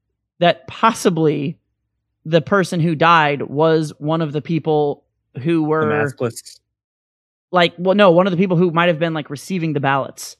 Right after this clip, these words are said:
Speaker 1: And so that person, <laughs> everyone did come in contact with. That's not confirmed, though. That's not confirmed. Who knows? But you
Speaker 2: Okay,
Speaker 1: know how
Speaker 2: but
Speaker 1: you go up and they don't let you put it in the machine, you hand it to a person?
Speaker 2: No,
Speaker 1: So if
Speaker 2: I
Speaker 1: that's
Speaker 2: put
Speaker 1: the
Speaker 2: mine in the machine.
Speaker 1: Well, no, you gotta hand it to a person. It's Saint
Speaker 2: No, I,
Speaker 1: Charles.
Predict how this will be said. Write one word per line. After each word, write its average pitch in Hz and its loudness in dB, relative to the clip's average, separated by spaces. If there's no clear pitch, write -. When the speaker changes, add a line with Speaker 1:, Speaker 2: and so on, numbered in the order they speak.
Speaker 1:
And 175 2
so 190 6
that 214 4
person, 196 4
<laughs> - -4
everyone 185 4
did 190 4
come 196 0
in 170 -4
contact 165 0
with. 156 -8
That's 214 2
not 254 0
confirmed, 226 2
though. 139 -4
That's 185 0
not 254 2
confirmed. 269 2
Who 240 0
knows? 233 4
But 214 2
you 254 2
Speaker 2:
Okay, - 6
Speaker 1:
know 240 6
how 247 6
Speaker 2:
but - 6
Speaker 1:
you 247 4
go 247 6
up 254 4
and 208 2
they 214 6
don't 226 4
let 214 4
you 214 -2
put 214 0
it 208 0
in 208 2
the 196 -2
machine, 202 0
you 185 2
hand 180 0
it 190 -8
to 208 2
a 202 2
person? 226 -2
Speaker 2:
No, 143 2
Speaker 1:
So - 8
if 151 4
Speaker 2:
I 123 4
Speaker 1:
that's 139 4
Speaker 2:
put 131 -6
Speaker 1:
the 127 0
Speaker 2:
mine 120 -2
in 117 -2
the 117 -2
machine. 107 -8
Speaker 1:
Well, 226 4
no, 294 4
you 226 2
gotta 220 2
hand 247 0
it - -4
to 170 -2
a 147 0
person. 135 -6
It's 135 -10
Saint 160 -4
Speaker 2:
No, 185 4
I, 127 4
Speaker 1:
Charles. 127 -6